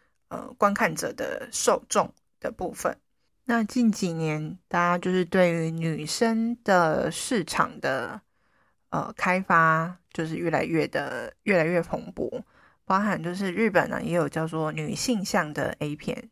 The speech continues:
那日本很有名的一个制作，制片商叫 Silk Label，啊，就是它也很多推，捧出了蛮多的男优，像铃木一彻啊、月野带人啊、向里来啊等等之类的。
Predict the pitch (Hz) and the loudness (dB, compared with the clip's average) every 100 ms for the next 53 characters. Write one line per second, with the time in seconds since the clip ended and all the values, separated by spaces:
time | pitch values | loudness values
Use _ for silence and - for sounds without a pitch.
0 | _ - 175 196 185 - - 156 165 175 | _ -6 -4 -4 -4 -6 -6 -6 -4 -4
1 | 160 - 143 151 139 - 156 170 156 139 | -4 -4 -2 -2 -4 -4 -2 0 0 -2
2 | - _ _ _ _ - 160 190 196 180 | -8 _ _ _ _ -6 -4 -2 -2 0
3 | 156 156 151 - - 170 160 156 - - | 0 0 -2 -2 -2 2 2 0 -6 -10
4 | _ _ - 156 156 - - _ _ _ | _ _ -4 0 0 0 -2 _ _ _
5 | _ _ - - - 156 160 - 156 156 | _ _ -6 -6 -6 -6 -6 -6 -6 -4
6 | - 160 - - - 143 180 - _ - | -6 -6 -8 -6 -6 -6 -10 -14 _ -2
7 | 170 165 - 214 202 170 170 160 143 143 | -2 -2 -4 -6 -4 -2 0 0 -4 -2
8 | 151 156 147 143 139 135 147 151 156 160 | -2 0 -2 -2 -2 -2 -2 0 0 -2
9 | 165 202 _ - - _ - 165 170 165 | -2 -8 _ -20 -20 _ -8 -6 -4 -6
10 | 160 - 180 151 147 151 165 156 170 156 | -8 -4 0 2 2 0 -4 -4 -2 -2
11 | 156 - 160 143 135 - 135 135 151 - | -4 0 0 0 -4 -6 -8 -8 -12 -12
12 | - 165 - - - - - - - - | -6 -6 -6 -6 -6 -4 -6 -6 -10 -14
13 | _ _ _ _ 151 156 160 139 156 160 | _ _ _ _ -6 -2 -2 -2 -2 0
14 | 143 117 156 | 0 -2 -10